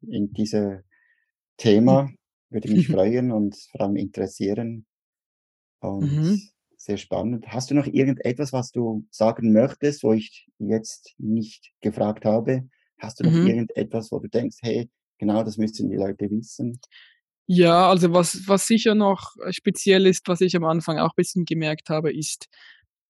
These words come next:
Speaker 2: ähm, ja, man muss sich fast ein bisschen daran gewöhnen, auch an diese Welt.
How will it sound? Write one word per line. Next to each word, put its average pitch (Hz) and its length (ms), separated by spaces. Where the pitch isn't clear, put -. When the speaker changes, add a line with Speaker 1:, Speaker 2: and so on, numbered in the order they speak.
Speaker 2:
ähm, 180 340
ja, 185 100
man 247 180
muss 202 220
sich 202 180
fast 226 260
ein 285 120
bisschen 240 300
daran 180 280
gewöhnen, 160 760
auch 147 280
an 147 140
diese 156 260
Welt. 147 320